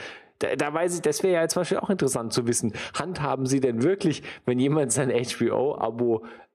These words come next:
ähm, in der App abschließt, han-, behandeln Sie das anders, als wenn diese Person das H B O Now Abo in, auf dem Apple T V abschließt? Das kann ich mir nicht vorstellen. Das wäre ja totaler Quatsch. Äh,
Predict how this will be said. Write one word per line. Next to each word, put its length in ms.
ähm, 320
in 160
der 320
App 280
abschließt, 880
han-, 320
behandeln 520
Sie 140
das 280
anders, 420
als 300
wenn 160
diese 240
Person 460
das 360
H 220
B 80
O 100
Now 300
Abo 420
in, 460
auf 200
dem 100
Apple 260
T 160
V 240
abschließt? 500
Das 120
kann 180
ich 80
mir 120
nicht 160
vorstellen. 500
Das 180
wäre 140
ja 80
totaler 420
Quatsch. 380
Äh, 280